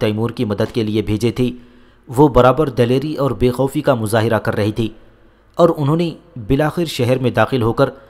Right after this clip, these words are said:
उसके दरवाजे तैमूर की फ़ौज के लिए खोल दिए। तैमूर की फ़ौज के शहर में दाखिल होते ही सुल्तान अहमद एलकानी ने वहाँ से फ़रार होने का फ़ैसला किया, मगर नाकाम रहा और गिरफ़्तार हो गया।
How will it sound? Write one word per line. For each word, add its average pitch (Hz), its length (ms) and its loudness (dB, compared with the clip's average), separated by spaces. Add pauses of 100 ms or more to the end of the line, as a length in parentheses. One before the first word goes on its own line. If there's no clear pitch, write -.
(300)
उसके 156 200 0
दरवाजे 139 420 2
तैमूर 127 360 0
की 139 140 -6
फ़ौज 113 240 -2
के 120 120 -2
लिए 107 220 -2
खोल 117 220 -2
दिए। 107 240 -2 (680)
तैमूर 123 300 2
की 127 140 -4
फ़ौज 117 260 -4
के 123 120 0
शहर 117 280 -2
में 113 160 -2
दाखिल 117 280 0
होते 117 220 0
ही 135 200 -2 (880)
सुल्तान 156 380 4
अहमद 143 400 -4
एलकानी 131 420 0
ने 147 140 -2
वहाँ 113 220 -2
से 123 140 -2
फ़रार 110 280 0
होने 113 220 -2
का 107 120 0
फ़ैसला 107 360 -4
किया, 101 280 -4 (560)
मगर 123 300 4
नाकाम 113 400 2
रहा 113 220 2
और 113 200 -4
गिरफ़्तार 110 400 0
हो 107 120 -2
गया। 101 240 -2